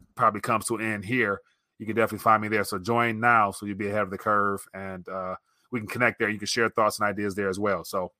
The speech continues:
if you would like to support, any help is appreciated. As always, appreciate your help. And of course, I have all the articles, blogs, everything you need to further educate yourself, to become more monetarily literate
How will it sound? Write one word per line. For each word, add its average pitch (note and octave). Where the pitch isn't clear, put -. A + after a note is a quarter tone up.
if A#2
you A#2
would A2+
like C3+
to B2+
support, B2+
any A#2
help A#2
is G#2
appreciated. B2
As G2
always, G#2+
appreciate G#2+
your G2+
help. G#2+
And C3
of B2+
course, B2
I A2
have A2+
all A2+
the A2
articles, A2
blogs, G#2+
everything A2
you G#2+
need G#2+
to G2
further A2
educate G#2+
yourself, G#2
to -
become G#2+
more G#2+
monetarily G#2
literate G2